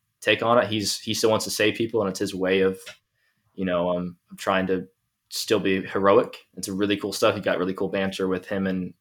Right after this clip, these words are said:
the, the brothers. Um, just really, really cool. I would say that. I've been watching it recently,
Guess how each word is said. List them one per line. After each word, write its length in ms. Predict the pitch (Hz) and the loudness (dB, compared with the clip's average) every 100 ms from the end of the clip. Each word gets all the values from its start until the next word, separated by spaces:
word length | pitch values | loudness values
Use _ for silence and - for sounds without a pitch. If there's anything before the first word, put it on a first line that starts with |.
| _ | _
the, 120 | 87 87 | -12 -8
the 180 | - | -6
brothers. 560 | 90 95 101 127 - - _ _ _ _ _ - | 0 2 2 0 -4 -16 _ _ _ _ _ -4
Um, 460 | 95 90 90 92 - _ _ | 0 0 -2 -6 -14 _ _
just 120 | - 113 | -12 -4
really, 240 | 117 170 | 2 4
really 200 | 160 131 | 4 2
cool. 260 | 123 104 87 | 0 -2 0
I 100 | 107 | 2
would 160 | 139 139 | 2 2
say 140 | 120 | 2
that. 200 | 101 80 | 2 0
I've 120 | 101 | -2
been 100 | 117 | 0
watching 300 | 113 110 - | 2 2 0
it 40 | 98 | -4
recently, 280 | 101 95 | -4 -4